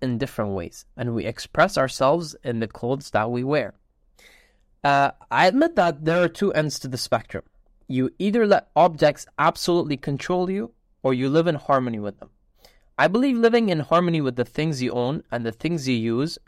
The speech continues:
and wear helps enrich and, and, and enhance your life,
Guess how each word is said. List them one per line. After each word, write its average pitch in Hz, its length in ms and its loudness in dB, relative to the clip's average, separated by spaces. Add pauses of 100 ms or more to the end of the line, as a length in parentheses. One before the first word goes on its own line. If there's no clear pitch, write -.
and 120 220 -2
wear 131 340 2 (960)
helps 202 380 2
enrich 139 640 2
and, 110 260 -4
and, 127 340 -4 (600)
and 135 120 0
enhance 135 540 -2
your 101 140 -2
life, - 320 -12